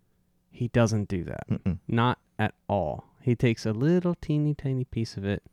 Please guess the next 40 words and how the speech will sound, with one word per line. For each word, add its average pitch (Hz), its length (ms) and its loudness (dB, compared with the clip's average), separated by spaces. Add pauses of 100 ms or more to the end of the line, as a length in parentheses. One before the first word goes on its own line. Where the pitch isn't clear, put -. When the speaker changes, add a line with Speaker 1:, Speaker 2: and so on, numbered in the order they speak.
(280)
Speaker 1:
that 110 100 0
he 110 80 2
can 104 140 -2
hide 113 340 2
in 110 140 4
his 101 120 0
mouth 90 440 0 (1040)
so - 180 -2
that 110 140 4
he 107 40 0
can 110 140 0
get 107 160 2
his 107 140 0
cuffs - 320 -2
off, - 240 -4
you 113 100 2
know? 120 180 4 (200)
Speaker 2:
Mm-hmm. 110 320 2
Speaker 1:
Th-, - 160 -4
okay, 123 260 4
so 110 360 2 (1080)
that's - 440 0 (920)
beautiful. 123 540 2 (100)
Didn't 156 200 6
see 156 160 4
that 135 160 4
coming 120 280 4
from 107 180 0
the 101 60 0
pen 87 320 -2 (200)
at 107 100 2
all. - 240 -4 (720)
And 127 200 4
then 123 420 2 (640)
I, 151 80 4
you 156 240 4
know, 131 100 4
obviously 120 440 2
I 117 80 2
don't, 117 280 0